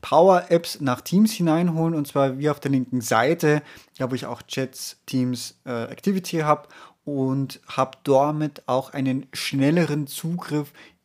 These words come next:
eben auf meine Applikationen, die im Unternehmen, äh, laufen oder die, die ich eben auch strategisch platzieren möchte. Äh, dort hinein kommt auch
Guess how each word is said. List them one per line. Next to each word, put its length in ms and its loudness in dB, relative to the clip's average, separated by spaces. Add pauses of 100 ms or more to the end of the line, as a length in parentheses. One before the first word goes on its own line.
eben 400 0
auf 400 -2
meine 480 -4
Applikationen, 920 -8
die 220 -8 (100)
im 240 -6
Unternehmen, 760 -6 (1000)
äh, 160 0
laufen 520 2
oder 240 -4
die, 420 -8 (100)
die 60 -10
ich 160 -12
eben 120 -10
auch 200 -8
strategisch 680 -8 (100)
platzieren 680 -4
möchte. 440 -6 (1040)
Äh, 140 2
dort 240 6
hinein 400 4
kommt 380 -4
auch 500 2